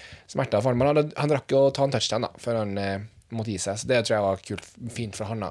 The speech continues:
og fikk det. Men, eh, etter det så ble det vanskelig, for da hadde Rams plutselig bare en å kaste,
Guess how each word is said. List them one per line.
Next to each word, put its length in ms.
og 340
fikk 240
det. 140
Men, 260
eh, 120
etter 320
det 160
så 140
ble 100
det 80
vanskelig, 340
for 100
da 180
hadde 260
Rams 240
plutselig 360
bare 220
en 220
å 80
kaste, 320